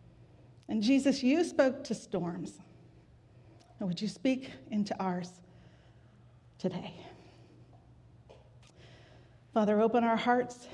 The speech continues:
and our minds. Don't let me say anything that is not true to your word. Bless this time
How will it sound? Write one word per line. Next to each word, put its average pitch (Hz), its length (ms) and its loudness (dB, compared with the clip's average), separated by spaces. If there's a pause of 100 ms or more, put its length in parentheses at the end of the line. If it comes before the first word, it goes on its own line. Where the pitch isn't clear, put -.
and 202 120 -2
our 185 100 -2
minds. 233 540 0 (2000)
Don't 233 200 4
let 240 120 6
me 233 100 4
say 226 240 -2
anything 202 720 0 (2000)
that 202 140 0
is 180 100 -2
not 208 200 0
true 247 220 0
to 240 60 0
your 233 180 2
word. 240 320 -2 (2500)
Bless 214 360 0
this 202 220 -8
time 240 460 -4